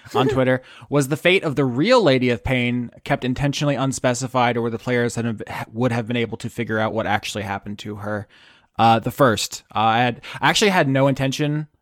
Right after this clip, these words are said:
of including her, like, in the first draft, because she's so powerful. You cannot reason with her. You cannot fight her. She doesn't talk. She's, like, a really hard character to implement. She just kind of represents the D M's, uh, total control over the setting.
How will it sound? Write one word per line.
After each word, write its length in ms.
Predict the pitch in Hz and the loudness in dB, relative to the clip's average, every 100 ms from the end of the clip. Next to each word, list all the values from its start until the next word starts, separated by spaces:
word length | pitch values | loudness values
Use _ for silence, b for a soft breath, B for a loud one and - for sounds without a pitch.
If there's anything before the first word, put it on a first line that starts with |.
| _ _ | _ _
of 160 | 131 139 | 0 0
including 500 | 131 127 - 127 156 | 0 -4 -4 -2 0
her, 180 | 180 180 | 0 0
like, 100 | 170 | 0
in 80 | 170 | -2
the 60 | |
first 320 | 165 190 - | -2 -4 -4
draft, 280 | 202 202 226 | 0 0 0
because 160 | - 127 | -4 -4
she's 220 | - 123 | -4 -2
so 160 | 123 123 | -2 0
powerful. 420 | 127 135 143 151 | 2 2 2 -2
You 80 | 117 | -4
cannot 320 | 123 120 80 | -2 -2 0
reason 280 | 127 143 143 | 2 2 2
with 140 | 127 | 0
her. 140 | 131 | -2
You 120 | 117 104 | -4 -4
cannot 340 | 117 110 - | -6 -6 -6
fight 280 | - 120 - | -2 -2 -2
her. 280 | 120 120 - B | -2 -2 -4 B
She 140 | B 127 | B -4
doesn't 340 | 113 107 - | -4 -4 -8
talk. 520 | - 104 107 117 - - b | -6 0 2 2 -4 -20 b
She's, 200 | b 131 | b -2
like, 100 | 127 | 0
a 60 | 120 | 0
really 160 | 120 120 | 0 -2
hard 300 | 110 117 104 | -2 -4 -4
character 420 | 110 110 107 117 | -6 -6 -6 -8
to 120 | - | -8
implement. 420 | 107 - 151 156 | -10 -6 -4 -4
She 140 | - 127 | -4 -6
just 160 | - | -6
kind 200 | - 120 | -6 -6
of 80 | 107 | -4
represents 500 | 110 117 104 117 113 | -6 -6 -6 -6 -6
the 140 | 120 | -6
D 320 | 101 110 107 110 | -6 -4 -2 -2
M's, 400 | 110 113 104 - _ - | -2 -4 -6 -12 _ -8
uh, 280 | 101 95 101 | -6 -6 -6
total 340 | - 143 120 | 0 0 0
control 500 | 117 120 - 113 117 117 | -2 -4 -4 -2 0 -2
over 140 | 107 | -2
the 120 | 107 | -6
setting. 460 | 101 110 120 156 | -4 -2 -2 -2